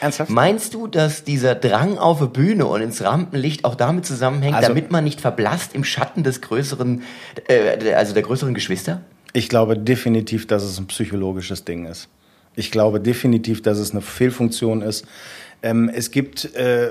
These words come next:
Speaker 1: es hat ein berühmter
Speaker 2: Ja, und,
Speaker 1: Za-
Speaker 2: oder um etwas auszugleichen. Also noch nicht mal Fehlfunktion, sondern
Speaker 1: Ja, Fehlfunktion insofern, dass man wahrgenommen wird, dass man irgendwie Liebe sucht, dass man irgendwie auch in den Mittelpunkt will, weil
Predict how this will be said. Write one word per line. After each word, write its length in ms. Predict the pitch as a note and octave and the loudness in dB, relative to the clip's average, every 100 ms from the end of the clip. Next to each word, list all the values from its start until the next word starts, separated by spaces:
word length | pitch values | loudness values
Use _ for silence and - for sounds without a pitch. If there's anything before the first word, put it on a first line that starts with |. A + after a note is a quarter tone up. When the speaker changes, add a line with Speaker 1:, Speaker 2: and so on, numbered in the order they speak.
| G#2+ | -4
Speaker 1:
es 140 | G#2 A2 | -12 -10
hat 180 | C#3 A2+ | -10 -8
ein 200 | B2+ C3+ | -6 -4
berühmter 320 | C3 D#3 C#3 | -4 -2 2
Speaker 2:
Ja, 80 | B2+ | 2
und, 140 | D3+ | 2
Speaker 1:
Za- 40 | |
Speaker 2:
oder 260 | D#3+ E3+ - | 2 2 2
um 120 | D#3+ | 2
etwas 240 | D3 C#3 - | 0 0 -2
auszugleichen. 640 | F3 - G#2+ D#2 - - | -2 -6 -8 -8 -10 -10
Also 180 | G#2 A2+ | -8 -6
noch 140 | B2 | -4
nicht 100 | E3 | -2
mal 80 | C3 | -2
Fehlfunktion, 500 | C#3+ D#3 F3+ F3 E3 | -2 -4 -4 -4 -2
sondern 200 | D3 D#3+ | 0 2
Speaker 1:
Ja, 100 | F3+ | 2
Fehlfunktion 600 | F3+ A3 A#3+ A#3+ - A#3 | 4 2 2 0 0 0
insofern, 540 | A3+ E3+ F#3+ G#3 G#3 F#3 | 0 2 2 2 0 2
dass 160 | E3+ | 0
man 180 | E3 C3+ | 2 2
wahrgenommen 640 | B2+ D3+ G3 G#3 G#3 A3 G#3 | 2 2 0 0 -2 -2 -2
wird, 320 | A3 A3+ A3 | 0 0 0
dass 180 | D#3+ E3 | -2 0
man 120 | D#3+ | -2
irgendwie 300 | C#3+ D3+ C#3 | 0 -2 0
Liebe 380 | C3 C3 F3 A3+ | 0 0 -2 -4
sucht, 460 | F#3+ G#3 B3+ C#4 - - | -4 -2 -2 -4 -4 0
dass 240 | C#3 - | 0 0
man 440 | C#3+ C#3 C#3 C3+ B2+ | 0 2 2 -2 -4
irgendwie 640 | C3 C#3 C3 C3 C3 - | -2 -2 0 0 0 -2
auch 240 | A#2 - | -4 -4
in 160 | C#3 C3 | 0 2
den 140 | C3 | 4
Mittelpunkt 600 | C3+ D#3+ A3 - G#3+ G#3+ | 2 0 -4 -4 -4 -4
will, 200 | G#3 G3 | -2 2
weil 320 | C#3+ C#3 C3+ | 4 4 2